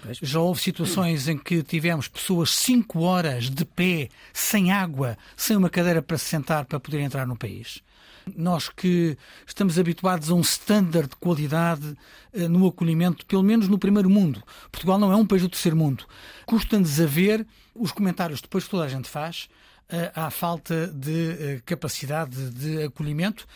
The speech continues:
Speaker 2: e às consequências económicas que isso acaba por ter. Portanto, a situação é uma situação trágica e é a prova de que o governo não preparou bem a extinção do cef. Aliás, a situação de,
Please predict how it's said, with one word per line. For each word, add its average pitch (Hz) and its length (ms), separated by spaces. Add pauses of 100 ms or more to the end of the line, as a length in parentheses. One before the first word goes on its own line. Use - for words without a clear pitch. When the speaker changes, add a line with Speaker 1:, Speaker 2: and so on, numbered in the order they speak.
(140)
Speaker 2:
e 208 100
às 202 100
consequências 226 500
económicas 196 480
que - 100
isso 180 140
acaba 151 260
por - 140
ter. - 180
Portanto, - 340 (440)
a 202 80
situação 190 720
é 196 120
uma 196 140
situação 151 720 (180)
trágica 165 720 (500)
e 214 540 (220)
é 196 40
a - 40
prova 214 440
de 190 100
que - 140
o 190 40
governo 165 440
não 214 160
preparou 156 400
bem 160 380 (160)
a 175 60
extinção 139 580
do 120 180
cef. - 380
Aliás, 170 320 (560)
a 220 60
situação 226 520
de, 240 320